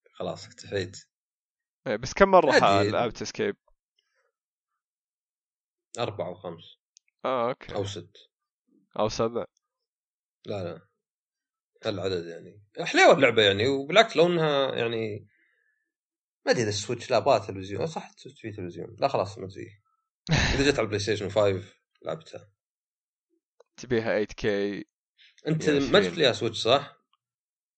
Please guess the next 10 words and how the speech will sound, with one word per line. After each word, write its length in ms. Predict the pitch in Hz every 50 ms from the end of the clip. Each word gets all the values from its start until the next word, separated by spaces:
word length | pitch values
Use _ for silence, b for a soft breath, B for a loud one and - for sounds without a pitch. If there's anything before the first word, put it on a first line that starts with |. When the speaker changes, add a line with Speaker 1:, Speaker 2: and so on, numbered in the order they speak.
| _ _ _ _ _ _ _ _ _ _ _ _ _ _ _ - 95
Speaker 2:
آه، 440 | 95 101 98 98 98 95 - 90 92
Steam، 400 | - - - 156 139 113 92 - _ _
وأنا 200 | - 127 139 139
أخذتها. 520 | - - 110 - - - 95 92 101 113 _ _ _ _ _ _ _ _ _ _ _ _ _ -
Speaker 1:
إيه، 480 | 101 104 98 90 95 90 87 101 _ _ _ -
إيه، 300 | 50 53 - 147 185 196
لو 140 | 175 160 139
على 440 | 135 139 135 - - 113 - - 107
جهاز 380 | 110 120 123 123 113 104 101
يمكن 460 | 98 95 92 - 90 87 82 80 80